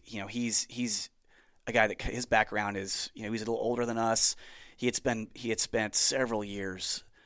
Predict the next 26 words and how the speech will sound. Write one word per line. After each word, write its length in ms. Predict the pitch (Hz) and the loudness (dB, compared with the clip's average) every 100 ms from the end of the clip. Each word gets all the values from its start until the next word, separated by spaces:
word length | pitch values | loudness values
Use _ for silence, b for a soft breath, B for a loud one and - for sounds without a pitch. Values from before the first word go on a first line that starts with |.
| b b | b b
decades 500 | 117 117 98 101 95 | 0 2 0 -2 -2
in 300 | - 101 98 | -4 -4 0
some 180 | - 110 | 0 0
of 60 | 101 | -4
the 60 | |
bigger 440 | - 101 101 98 - - | -6 -4 -4 -6 -8 -4
ad 180 | 104 98 | 0 0
agencies, 800 | 98 90 - - 90 - - - | -4 -2 -2 -2 -2 -2 -4 -8
you 140 | - | -12
know, 220 | 92 92 90 | -12 -10 -10
in 60 | |
the 80 | 95 | -8
U 120 | 92 | -2
S. 280 | 98 98 - | 0 2 2
And 80 | - | 2
so 160 | 104 | 0
he 100 | 110 113 | -2 -6
kinda 220 | 117 98 - | -6 -8 -2
brought 340 | 104 107 - | 0 0 0
this, 340 | 101 98 - B B B B B - | -2 2 2 B B B B B -4
this, 340 | 107 - - - | 2 4 4 0
um, 460 | 104 98 92 92 90 B B B B B _ | -8 -8 -10 -14 -16 B B B B B _
you 100 | 110 | -8
know, 140 | 98 | -6
this 220 | 95 104 107 | -2 -2 -2
approach, 580 | - 113 117 - - | 2 4 4 0 -4